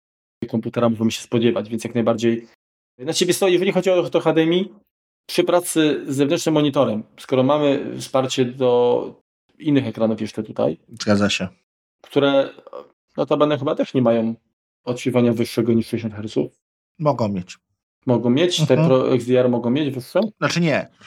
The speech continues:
Speaker 2: E, możesz sobie podłączyć przejściówkę do H D M I dwa jeden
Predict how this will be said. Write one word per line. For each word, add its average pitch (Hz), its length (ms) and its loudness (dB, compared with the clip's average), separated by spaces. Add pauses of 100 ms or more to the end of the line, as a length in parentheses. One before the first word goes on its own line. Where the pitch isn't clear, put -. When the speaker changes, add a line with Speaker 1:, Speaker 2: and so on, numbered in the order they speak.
(440)
Speaker 2:
E, 113 400 -4
możesz 151 380 -2
sobie 147 220 0
podłączyć 139 1000 -2
przejściówkę 120 560 -2
do 101 140 -2
H 110 180 0
D 107 120 -2
M 104 120 0
I 101 60 -6
dwa 98 160 -2
jeden 78 520 -4